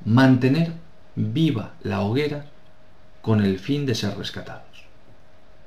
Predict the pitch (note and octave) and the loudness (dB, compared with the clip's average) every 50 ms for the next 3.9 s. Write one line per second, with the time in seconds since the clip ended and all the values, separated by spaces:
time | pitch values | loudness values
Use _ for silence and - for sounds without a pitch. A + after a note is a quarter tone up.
0 | - - - - - - - - - - - - - - - G2+ G#2 - - A2+ | -16 -16 -16 -16 -16 -16 -16 -16 -16 -16 -16 -16 -10 -4 -4 -2 -2 -2 -4 -4
1 | - - B2 D3 D#3+ E3+ E3 D#3 - - - - - - - - - - - - | -2 0 2 4 4 4 4 2 0 -4 -12 -16 -18 -18 -18 -18 -18 -18 -18 -18
2 | - - - - - - - - - - - - A2+ A2+ B2 A#2 - - - F#3 | -18 -18 -18 -18 -18 -18 -18 -18 -18 -18 -8 0 4 6 8 6 6 4 2 4
3 | A3 A3 - G2+ G2 G2 - - - - - F#2 F2 F2 F2+ G2+ A#2+ C#3+ | 4 4 2 0 -2 -4 -6 -8 -10 -10 -8 -8 -8 -6 -6 -6 -6 -6